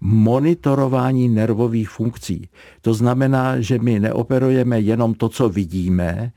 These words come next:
ale během operace si dáváme, prostě víme, jak ty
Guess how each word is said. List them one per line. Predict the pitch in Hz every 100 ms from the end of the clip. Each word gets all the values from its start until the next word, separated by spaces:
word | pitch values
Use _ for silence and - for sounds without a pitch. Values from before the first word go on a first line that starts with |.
| - - - -
ale | 107 101 95 90 _ _ _ _ -
během | 98 123 123 101 -
operace | 110 120 117 117 - 123 120 127 -
si | - - 110 110 110 - _ _
dáváme, | - 82 95 95 107 98
prostě | - 98 - 98
víme, | 87 113 131 127 120
jak | 104 110
ty | -